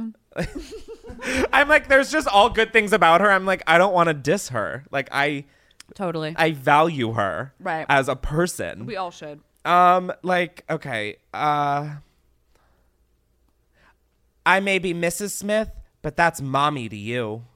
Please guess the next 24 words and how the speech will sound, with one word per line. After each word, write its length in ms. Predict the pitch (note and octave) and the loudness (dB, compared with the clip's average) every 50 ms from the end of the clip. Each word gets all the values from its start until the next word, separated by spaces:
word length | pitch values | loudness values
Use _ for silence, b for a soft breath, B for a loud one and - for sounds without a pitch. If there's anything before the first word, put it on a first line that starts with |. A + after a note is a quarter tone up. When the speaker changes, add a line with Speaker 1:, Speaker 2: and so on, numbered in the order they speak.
| _ _ _ - | _ _ _ -12
Speaker 1:
No, 260 | C3 B2 A2+ G#2+ G#2+ | -8 -6 -6 -6 -6
that 240 | F#2+ C#3 C3 B2 - | -6 -8 -8 -8 -10
is 280 | - A#2+ - - - - - | -14 -16 -16 -16 -18 -18 -16
Speaker 2:
I 40 | E3+ | -12
love 180 | E3+ E3 D#3 D3 | -10 -10 -10 -10
it. 140 | C#3 C#3+ - _ _ _ _ _ - | -12 -14 -18 _ _ _ _ _ -16
No, 120 | - A3+ C4+ | -10 -6 -6
I 100 | C#4 B3+ | -4 -4
like 120 | G3+ F3+ | -4 -4
Speaker 1:
Sure, 200 | E3 F3 D3 C3 | -4 -2 -2 -2
Speaker 2:
it. 80 | - - | -2 -4
Speaker 1:
we'll 120 | A3 A#3+ | -6 -6
go 120 | F#3 - G#3 | -6 -6 -8
with 140 | G3+ G3 G#3+ | -8 -8 -8
Speaker 2:
I 80 | G3+ | -8
Speaker 1:
it. 40 | G#3 | -8
Speaker 2:
like 120 | F3+ E3+ | -10 -12
it. 120 | D#3 C#3 - _ _ _ _ _ _ _ _ _ _ _ _ _ _ _ - B2 | -16 -20 -20 _ _ _ _ _ _ _ _ _ _ _ _ _ _ _ -20 -18
Speaker 1:
Yeah. 280 | C3 B2+ G#2 G#2 A2+ C3 - - _ _ B B B B B B B B B B B B B B3+ A4+ A4+ A4 B - - - - - - - - _ - - _ _ _ _ _ _ _ _ _ _ - | -16 -14 -12 -12 -14 -14 -16 -20 _ _ B B B B B B B B B B B B B -12 -12 -12 -14 B -12 -10 -10 -12 -12 -16 -20 -20 _ -20 -20 _ _ _ _ _ _ _ _ _ _ -12
Speaker 2:
Okay, 240 | G#3+ A3 G#3 F#3 - | -10 -8 -8 -8 -8
excuse 360 | - G#3+ G#3+ - - C4 B3 | -10 -12 -12 -10 -10 -10 -8
me. 220 | A3 A#3 A#3 A#3+ A#3+ _ _ _ _ _ _ _ _ _ _ _ - | -8 -8 -10 -10 -12 _ _ _ _ _ _ _ _ _ _ _ -10
Speaker 1:
No 180 | C3 C#3+ D3+ | -6 -6 -6
coughing? 480 | C#3+ D3+ C#3+ C#3 C#3+ G3 G#3 A3 A3+ A3+ | -4 -2 -4 -4 -2 -4 -8 -8 -10 -14